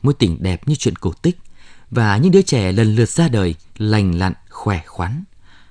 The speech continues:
Đó là ước mơ đã trở thành hiện thực đối với một người bệnh như bác Viễn, và cũng là ước mơ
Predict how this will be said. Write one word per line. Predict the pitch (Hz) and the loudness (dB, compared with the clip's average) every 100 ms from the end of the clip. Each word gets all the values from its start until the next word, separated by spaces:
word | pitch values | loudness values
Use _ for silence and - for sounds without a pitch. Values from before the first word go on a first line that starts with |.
| - _ - | -20 _ -6
Đó | 104 90 113 | -4 -2 -2
là | 131 - | -4 -4
ước | 127 - | -6 -2
mơ | 104 101 104 - - | -2 -2 -4 -10 -4
đã | 180 | 0
trở | 190 123 | 2 2
thành | 110 95 | 0 0
hiện | 113 113 - | 0 0 0
thực | 117 - - - | -2 -2 -16 -4
đối | 151 | -2
với | 127 170 | 2 4
một | 165 - | 4 2
người | 104 92 | -2 -2
bệnh | 95 76 95 | -2 -2 0
như | 139 | 0
bác | 135 - | 0 -2
Viễn, | 117 117 202 - _ _ _ - | -2 -2 -4 -8 _ _ _ -14
và | 92 95 82 76 | -8 -4 -4 -4
cũng | - 135 | -4 -4
là | 120 78 - | -4 -6 -4
ước | 151 - | -4 -2
mơ | 101 107 | -2 0